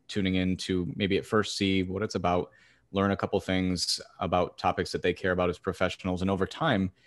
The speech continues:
establish that credibility that, wow, these guys are consistent. They're, uh, you know, always churning out, uh, good content, whether it's for me one week or not the next. Um, I know that they're reliable and accountable, and that's that top of mind awareness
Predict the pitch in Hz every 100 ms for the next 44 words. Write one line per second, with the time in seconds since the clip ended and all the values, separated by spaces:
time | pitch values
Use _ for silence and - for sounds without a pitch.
0 | _ - - - 107 98 104 - 101 -
1 | 98 90 101 98 92 92 - 101 90 87
2 | 92 87 85 87 - 110 - 107 - 85
3 | - _ - - - 90 85 101 101 -
4 | 107 98 95 95 - - - 92 85 85
5 | 95 104 95 95 95 101 95 76 92 90
6 | 90 87 85 - - - - - 95 92
7 | 92 92 92 90 90 90 - - 87 87
8 | 92 90 - 87 90 - - - _ _
9 | _ - 87 82 - - 101 95 95 92
10 | 90 87 85 87 85 - 90 87 85 -
11 | 90 85 85 - 110 95 - 104 107 -
12 | - 107 98 90 92 95 98 95 - 82
13 | 95 123 92 85